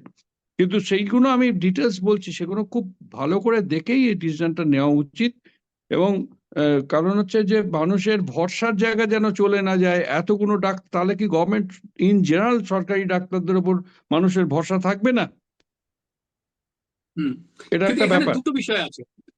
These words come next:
Speaker 1: হুম।
Speaker 2: আহ, একটা হচ্ছে তাদের নেগলিজেন্স, তারা ঠিকভাবে করেনি, আহ, যেটা বলছে যিনি ওখানে আর কি,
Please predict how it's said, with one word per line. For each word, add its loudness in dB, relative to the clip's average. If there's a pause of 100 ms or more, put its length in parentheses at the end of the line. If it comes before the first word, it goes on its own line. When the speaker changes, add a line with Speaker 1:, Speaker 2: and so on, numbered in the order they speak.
(600)
Speaker 1:
হুম। 6
Speaker 2:
আহ, 0
একটা -4
হচ্ছে -2 (560)
তাদের -4
নেগলিজেন্স, -4 (180)
তারা -4
ঠিকভাবে -4
করেনি, -4 (520)
আহ, -10
যেটা -2
বলছে -4 (120)
যিনি -4
ওখানে -4
আর -10
কি, -4